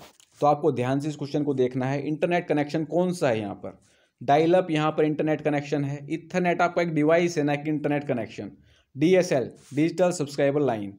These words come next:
ठीक है, ये भी आपका एक इंटरनेट कनेक्शन है। वीसेट, वीसेट के अंदर आपका सैटेलाइट्स का यूज़ किया जाता है, ठीक है, कम्युनिकेशंस के लिए,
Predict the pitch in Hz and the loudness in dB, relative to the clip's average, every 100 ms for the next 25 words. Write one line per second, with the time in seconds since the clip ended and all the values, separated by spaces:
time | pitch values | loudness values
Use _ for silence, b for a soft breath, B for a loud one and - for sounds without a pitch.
0 | _ - 151 160 151 151 147 156 151 143 | _ -8 -4 -2 0 2 0 0 0 -2
1 | 143 143 143 143 139 147 143 143 B B | -2 -2 -4 -6 -4 -4 -4 -8 B B
2 | _ 139 196 196 156 120 - - 143 180 | _ -4 -2 0 2 0 -2 -8 -4 0
3 | 185 180 185 165 160 156 156 - 147 160 | 0 2 2 2 2 2 0 0 0 2
4 | 160 170 - - 143 135 139 135 127 120 | 2 0 -4 0 2 2 0 0 0 0
5 | 120 113 123 - - 147 151 127 127 135 | 0 -2 -6 -14 -8 -4 -4 -2 0 0
6 | 131 120 120 113 - 113 107 107 | 0 -4 -6 -10 -10 -10 -8 -10